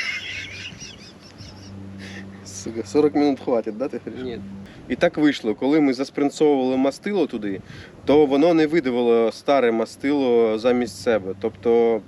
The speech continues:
Speaker 1: ну, судячи за все, там було ді-, дійсно сухо.
Speaker 2: Третє обслуговування, це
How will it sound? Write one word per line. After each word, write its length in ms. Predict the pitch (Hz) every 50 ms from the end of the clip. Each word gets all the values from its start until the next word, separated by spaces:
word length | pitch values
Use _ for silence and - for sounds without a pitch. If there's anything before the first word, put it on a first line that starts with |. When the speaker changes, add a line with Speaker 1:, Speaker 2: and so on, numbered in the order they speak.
| - -
Speaker 1:
ну, 260 | - 170 156 123 104 - - - - - - - - - - - - - -
судячи 440 | - - 170 165 160 156 - 160 139
за 80 | 139
все, 220 | 143 - - 180 180
там 240 | - 151 143 139
було 300 | 127 123 120 123 131 139
ді-, 140 | 127 123 120 113 - -
дійсно 340 | 117 123 135 - - 131 123
сухо. 480 | 113 - - 113 95 - 98 98 87 101 - - - - - - - - - - - - - - - - -
Speaker 2:
Третє 400 | - 185 196 175 131 - - 127
обслуговування, 760 | 123 - - - 147 135 156 202 208 202 190 185 175 170 160 -
це 380 | - - - 143 143 143 139